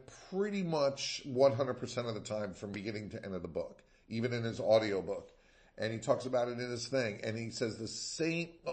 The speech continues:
almost identical to what you're saying about time. "Well, how do you, how do you do this?" And,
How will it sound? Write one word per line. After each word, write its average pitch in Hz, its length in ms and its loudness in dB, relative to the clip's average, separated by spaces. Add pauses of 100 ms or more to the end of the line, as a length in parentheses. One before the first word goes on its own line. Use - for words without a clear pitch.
almost 170 460 0
identical 120 500 -2
to 110 80 -10
what 104 200 -6
you're 107 120 -4
saying 98 300 -6
about 92 280 -6
time. 60 320 -6 (720)
"Well, 143 120 2
how 170 60 0
do 208 80 0
you, 160 420 0
how 180 60 -2
do 202 60 -4
you 196 60 -4
do 175 160 -6
this?" 165 240 -2
And, 127 120 -4